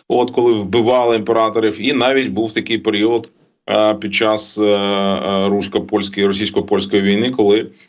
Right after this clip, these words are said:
е, з'явилися такі лжепророки, Лжедмитрій там і тому подібні. Я не знаю, чи буде Лжевладимир, от, е, але все можливо. В російській історії все повторюється циклічно.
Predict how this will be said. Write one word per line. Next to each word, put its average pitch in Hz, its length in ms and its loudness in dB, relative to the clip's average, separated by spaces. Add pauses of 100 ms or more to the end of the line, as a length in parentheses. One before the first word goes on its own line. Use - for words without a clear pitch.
(120)
е, 95 200 0
з'явилися 107 800 2
такі 104 260 -4
лжепророки, 110 840 0
Лжедмитрій 127 800 -2
там 110 280 -2
і 107 40 -2
тому 107 240 -2
подібні. 95 400 -2
Я 123 120 2
не 147 80 2
знаю, 131 220 0
чи 131 100 -6
буде 123 220 -2
Лжевладимир, 127 800 0 (440)
от, 104 420 0
е, 104 40 2 (680)
але 139 720 0
все - 260 -4
можливо. 196 540 0
В 113 40 -4
російській - 420 -2
історії 135 360 0
все 131 200 0
повторюється 123 640 -2
циклічно. 101 580 -6